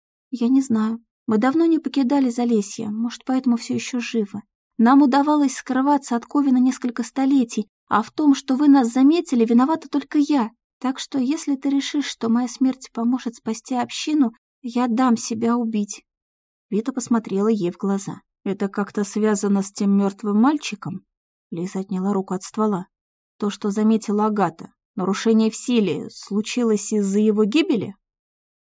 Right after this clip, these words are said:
«Да», ответила Вита и зажмурилась, пытаясь не заплакать. Вся её сверхъестественная серьёзность испарилась в мгновение ока,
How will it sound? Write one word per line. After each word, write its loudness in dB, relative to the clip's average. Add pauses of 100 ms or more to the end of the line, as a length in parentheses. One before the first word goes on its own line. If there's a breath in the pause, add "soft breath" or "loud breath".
(260)
«Да», -2 (260)
ответила -2
Вита 0
и 2
зажмурилась, 2
пытаясь -4
не 0
заплакать. -6 (540)
Вся 2
её 2
сверхъестественная 2
серьёзность 0
испарилась 2
в 2
мгновение 4
ока, 4